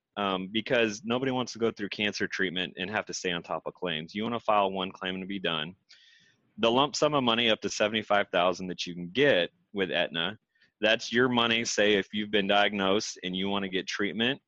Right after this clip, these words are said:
you can pay for treatment on that. Um, a little above forty percent of your costs associated with cancer are not medical costs. And what that means, Faye, is I'm in Fort Worth, I get diagnosed, I'm gonna go to M D Anderson down in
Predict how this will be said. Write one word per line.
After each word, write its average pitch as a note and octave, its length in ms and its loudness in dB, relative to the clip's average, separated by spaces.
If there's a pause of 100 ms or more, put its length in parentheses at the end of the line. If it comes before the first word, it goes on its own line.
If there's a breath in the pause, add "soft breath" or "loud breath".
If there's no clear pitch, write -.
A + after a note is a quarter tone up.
you F#3+ 120 -4
can F#2+ 180 -4
pay F#2+ 200 0
for G2+ 180 -4
treatment A#2 420 -4
on A2+ 140 -2
that. A#2 280 0 (600)
Um, G2 640 2 (300)
a G#2 80 4
little A#2 600 4 (120)
above A2+ 400 4
forty A#2 280 6
percent A2+ 380 -2
of A2 40 2
your F#2+ 100 2
costs G2+ 320 2
associated G2+ 540 -2
with A#2 140 -4
cancer B2 360 0
are G#2 60 0
not G#2+ 180 0
medical G2+ 400 -2
costs. F#2 420 -2
And G2+ 80 -8
what G#2 120 -6
that G#2 160 0
means, G2+ 300 -4
Faye, F2+ 320 2
is F2 520 0 (480 soft breath)
I'm D3 180 2
in D#3+ 100 -2
Fort A2+ 300 -2
Worth, G#2 300 2
I G2+ 120 2
get G2 160 0
diagnosed, F#2+ 520 0
I'm G2 120 -2
gonna A2 140 -2
go G2+ 160 2
to F2+ 100 0
M F#2 140 -2
D F2+ 180 -2
Anderson E2+ 400 -4
down E2 200 -6
in D2 80 -14